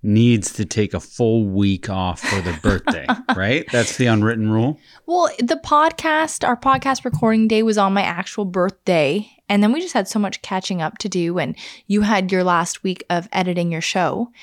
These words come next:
Speaker 2: So it was just a big convergence of, like, busyness after the birthday. It felt good.
Speaker 1: How was the birthday?
Speaker 2: The birthday was amazing.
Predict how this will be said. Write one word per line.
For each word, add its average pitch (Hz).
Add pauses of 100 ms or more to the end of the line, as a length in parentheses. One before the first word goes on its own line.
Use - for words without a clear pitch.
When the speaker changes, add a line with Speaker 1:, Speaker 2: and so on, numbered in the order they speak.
(320)
Speaker 2:
So 277
it -
was 254
just 285
a -
big 269
convergence 214
of, 180
like, 175
busyness 202 (480)
after 208 (200)
the 208
birthday. - (220)
It 277
felt 427
good. 190
Speaker 1:
How 135
was 135
the 104
birthday? 87 (500)
Speaker 2:
The 226
birthday 254
was 190
amazing. 214